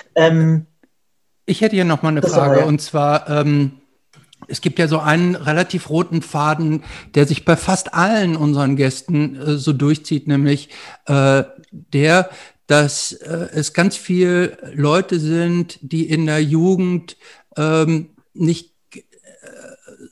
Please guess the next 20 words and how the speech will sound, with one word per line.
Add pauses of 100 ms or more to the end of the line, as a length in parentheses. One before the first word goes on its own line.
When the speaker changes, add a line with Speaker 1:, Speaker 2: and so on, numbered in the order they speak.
(180)
Speaker 2:
so
ein
bisschen
suchend
waren
und,
äh,
häufig
so
ein
bisschen (280)
nicht
den
richtigen
Weg
für
sich
finden, (420)
ähm,
und,